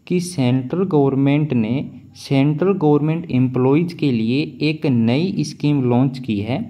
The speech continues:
जिसको यूपीएस के नाम से जाना जाएगा। अभी तक एनपीएस चल रही थी, एनपीएस की जगह अब यूपीएस को लॉन्च किया गया है। अभी केवल लॉन्च किया गया है, लागू नहीं किया गया है।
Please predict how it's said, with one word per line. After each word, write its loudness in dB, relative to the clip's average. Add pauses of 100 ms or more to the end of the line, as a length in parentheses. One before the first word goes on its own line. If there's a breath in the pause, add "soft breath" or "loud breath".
जिसको -4
यूपीएस -2
के -4
नाम -2
से -4
जाना -2
जाएगा। -2 (720 loud breath)
अभी 2
तक -2
एनपीएस 0
चल 0
रही 0
थी, -8 (320)
एनपीएस 0
की -4
जगह 0
अब -2 (500 loud breath)
यूपीएस 2
को 0
लॉन्च 2
किया 0
गया -4
है। -10
अभी 2
केवल 0
लॉन्च 2
किया -2
गया 0
है, -4 (360 loud breath)
लागू 2
नहीं 2
किया 0
गया 0
है। -8